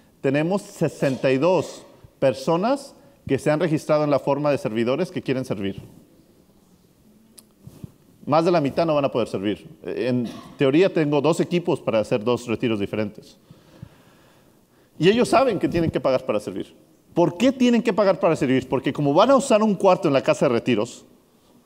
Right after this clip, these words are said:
tienen que pagar su propia estadía. Nosotros no tenemos un budget interno. Entonces,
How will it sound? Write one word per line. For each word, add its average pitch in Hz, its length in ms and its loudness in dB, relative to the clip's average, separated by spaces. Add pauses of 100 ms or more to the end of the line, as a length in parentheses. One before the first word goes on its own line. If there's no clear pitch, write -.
(760)
tienen 160 240 2
que 180 80 0
pagar 139 300 4
su 135 100 -2
propia 127 240 0
estadía. 143 480 2 (460)
Nosotros 123 360 -2
no 151 120 0
tenemos 147 440 -2
un 147 300 -2
budget 131 360 2
interno. 123 380 0
Entonces, 117 460 -4